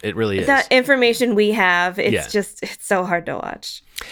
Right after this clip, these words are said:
Speaker 1: I mean, I think a certain amount of that is good dread, but you're right that maybe this show can mark itself as distinct by having everybody be informed and still somehow fuck up.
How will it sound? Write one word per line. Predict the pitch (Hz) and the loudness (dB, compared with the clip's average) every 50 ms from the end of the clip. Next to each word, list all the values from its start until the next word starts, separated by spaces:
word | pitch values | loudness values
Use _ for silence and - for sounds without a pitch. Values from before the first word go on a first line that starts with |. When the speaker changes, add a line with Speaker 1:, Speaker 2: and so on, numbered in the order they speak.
| - - - - | -14 -10 -8 -4
Speaker 1:
I | - | -2
mean, | 170 156 | 0 0
I | 170 | 2
think | 160 226 196 | 2 2 2
a | 170 | 2
certain | - - - 202 170 190 | 2 2 2 2 2 2
amount | 190 175 156 143 135 127 | 0 2 2 2 2 0
of | 117 | 2
that | 123 123 120 120 - - | 2 0 0 0 -2 -4
is | 92 127 120 107 | -4 -4 -4 0
good | 98 139 131 117 107 | 2 2 0 0 -2
dread, | - - 117 117 113 113 110 95 | -4 0 2 2 2 2 0 -2
but | 110 101 | -4 -4
you're | 104 113 107 | -2 0 2
right | 113 117 117 107 73 87 | 2 2 2 0 -2 -4
that | 104 98 98 - - | -4 -4 -4 -4 -4
maybe | 110 107 107 113 117 117 104 117 113 107 104 104 104 - - _ - | -4 -2 0 0 0 -2 -2 -2 -2 -2 -2 -4 -6 -8 -10 _ -14
this | 107 107 117 107 | -6 -4 -4 -2
show | - - 113 110 104 | -2 -2 -2 -2 -2
can | 101 - 107 98 98 | -2 -4 -4 -4 -2
mark | 104 104 101 - | -2 -4 -4 -6
itself | 101 - - 107 95 - | -8 -6 -6 -6 -6 -6
as | 104 92 | -8 -8
distinct | - 104 92 - - 117 113 101 - | -8 -8 -8 -6 -4 -4 -4 -4 -4
by | - 98 92 | -6 -4 -4
having | 95 104 92 95 98 | -4 -4 -4 -4 -6
everybody | 101 98 104 92 98 95 92 92 | -6 -6 -6 -6 -4 -4 -6 -6
be | 90 98 95 | -6 -8 -8
informed | 90 - - - 117 113 107 92 90 90 - - | -8 -10 -6 -4 -2 -2 -2 -4 -4 -8 -10 -10
and | 90 92 | -10 -6
still | - - - - 120 113 110 104 | -6 -6 -2 0 0 0 0 -2
somehow | - - 101 90 85 90 85 82 | -4 -4 -6 -6 -6 -6 -8 -8
fuck | - - 92 87 - | -8 -8 -8 -8 -8
up. | 85 78 76 - | -8 -10 -10 -10